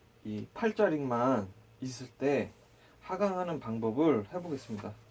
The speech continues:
그럼 로프가 긴 로프에서 한 사 미터 정도, 이거는 한 삼 미터 정도인데요. 한 사 미터 있어야 됩니다. 한 삼 미터, 일 미-, 여기 팔 벌려서 여기 겨드랑이까지가 일 미터, 일 미터, 이 미터,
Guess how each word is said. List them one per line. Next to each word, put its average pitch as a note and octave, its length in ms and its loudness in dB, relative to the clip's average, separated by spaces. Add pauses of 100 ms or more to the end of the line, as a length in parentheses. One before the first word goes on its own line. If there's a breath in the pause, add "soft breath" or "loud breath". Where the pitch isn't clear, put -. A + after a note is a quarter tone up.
(960 loud breath)
그럼 F3 180 4
로프가 F3+ 520 8
긴 D#3+ 200 0
로프에서 D3 760 6
한 B2+ 360 0
사 G#3 240 2
미터 A3 300 2
정도, C#3 520 2
이거는 C3 380 2
한 C3+ 220 -6
삼 G3+ 220 -2
미터 F#3+ 200 -4
정도인데요. B2 560 -4 (880 soft breath)
한 C3+ 120 -6
사 - 160 -2
미터 A3+ 260 6
있어야 G#2 240 -4
됩니다. F#2+ 280 -10 (100)
한 B2+ 100 -8
삼 A3 260 2
미터, F3+ 440 2 (400)
일 G3 120 -4
미-, - 180 -6
여기 G#2+ 300 -4
팔 G3+ 400 0 (300)
벌려서 A2 560 0
여기 A#2 140 0
겨드랑이까지가 G#2+ 800 -2
일 F3 140 -6
미터, C#3+ 380 -8 (340 loud breath)
일 F#3 120 -10
미터, F#3 540 -2 (840 loud breath)
이 - 100 -2
미터, G3 640 -4